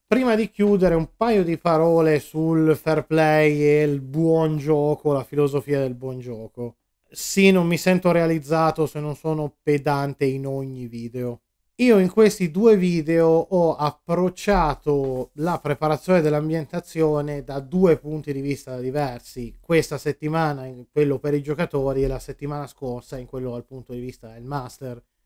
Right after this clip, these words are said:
Ma queste due cose, come già detto all'inizio del video, non sono affatto cose esclusive che corrono su due binari paralleli. La responsabilità di reperire informazioni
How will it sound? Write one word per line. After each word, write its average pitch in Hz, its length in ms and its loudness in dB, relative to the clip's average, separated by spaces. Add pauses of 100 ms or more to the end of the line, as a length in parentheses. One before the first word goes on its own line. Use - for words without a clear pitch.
(140)
Ma 175 280 -2 (640)
queste 156 600 2
due 165 320 0
cose, 139 520 2
come 165 260 -2
già 160 180 -2
detto 156 260 -4
all'inizio 147 380 -4
del 160 100 0
video, 127 600 -6 (400)
non 170 180 0
sono 185 240 0
affatto 147 680 -4
cose 143 580 2
esclusive 147 800 -2
che 135 160 -10
corrono 143 440 2
su 131 140 -14
due 139 220 2
binari 135 380 -8
paralleli. 127 640 -6 (220)
La 185 320 6
responsabilità 165 1300 -2
di 151 460 2
reperire 160 800 4
informazioni 147 1400 -2